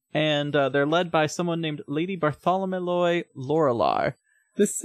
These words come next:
Speaker 1: I'm guessing that Barthol-, Bartholomew is not her first name. It seems to be her last name.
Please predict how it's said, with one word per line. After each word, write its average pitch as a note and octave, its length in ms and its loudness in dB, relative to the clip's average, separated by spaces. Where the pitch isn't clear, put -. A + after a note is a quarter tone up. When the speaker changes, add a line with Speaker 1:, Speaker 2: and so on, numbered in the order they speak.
Speaker 1:
I'm C#4 200 4
guessing D4+ 520 2
that F#3 260 4
Barthol-, E3+ 600 4
Bartholomew F3 920 0
is D#3 140 0
not C#3 300 2
her E3+ 120 2
first - 380 0
name. B3 260 -4
It G3 140 -2
seems G#3 260 -2
to - 60 -6
be G3+ 140 2
her E3 160 2
last C3+ 420 2
name. - 360 -8